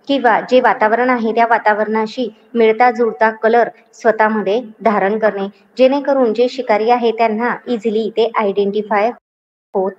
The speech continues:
नाही. The monarch butterfly is highly distractful to its predator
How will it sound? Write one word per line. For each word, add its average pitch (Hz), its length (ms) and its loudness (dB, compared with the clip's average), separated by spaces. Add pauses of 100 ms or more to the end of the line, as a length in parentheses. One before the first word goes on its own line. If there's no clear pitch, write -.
नाही. 190 340 -4 (720)
The 302 120 4
monarch 262 540 2 (400)
butterfly 214 760 -2
is 247 40 -4 (220)
highly 226 280 0 (480)
distractful 254 1120 -2 (600)
to 285 160 -2
its 240 380 -4 (140)
predator 202 420 -2